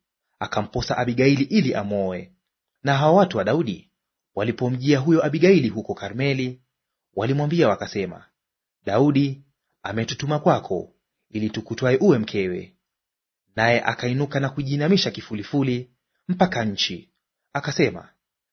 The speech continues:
"Tazama, mjakazi wako ni mtumwa wa kuwaosha miguu watumishi wa bwana wangu." Abigaili akafanya haraka, akainuka, akapanda punda pamoja na vijakazi watano wake waliofuatana naye,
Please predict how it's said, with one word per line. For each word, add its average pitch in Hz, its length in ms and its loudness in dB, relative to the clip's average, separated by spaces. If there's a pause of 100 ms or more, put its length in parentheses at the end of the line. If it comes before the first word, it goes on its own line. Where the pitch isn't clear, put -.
"Tazama, 170 380 4
mjakazi 101 380 -6
wako 131 520 0 (420)
ni 123 180 -2
mtumwa 139 600 -2 (320)
wa 98 100 -2
kuwaosha 107 500 2
miguu 127 260 -2
watumishi 135 460 2
wa 98 60 -2
bwana 98 220 -4
wangu." 90 460 -6 (640)
Abigaili 104 560 -2
akafanya 143 360 -4
haraka, 139 560 0 (480)
akainuka, 156 760 2 (380)
akapanda 123 440 0
punda 131 500 -2 (340)
pamoja 117 380 -4
na 120 100 -4
vijakazi 123 480 -4
watano 147 320 -2
wake 101 480 -2 (460)
waliofuatana 127 640 0
naye, 92 420 -4